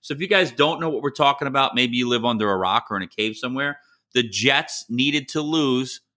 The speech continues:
to get the number one pick. And they went out on the road as a seventeen point underdog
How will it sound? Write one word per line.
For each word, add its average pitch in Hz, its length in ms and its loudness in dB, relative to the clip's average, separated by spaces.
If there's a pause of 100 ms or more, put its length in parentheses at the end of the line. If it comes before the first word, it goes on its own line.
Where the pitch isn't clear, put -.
(120)
to - 80 -10
get 127 220 0
the 131 80 -4
number 120 300 0
one 117 340 -2
pick. 120 360 -2 (380)
And 131 160 0
they 143 140 4
went 151 300 -2
out 175 260 -2
on 170 220 2
the 285 80 -4
road 151 340 2 (720)
as 151 260 0
a 156 140 4
seventeen 233 960 -2
point 208 380 -6 (140)
underdog 113 580 -2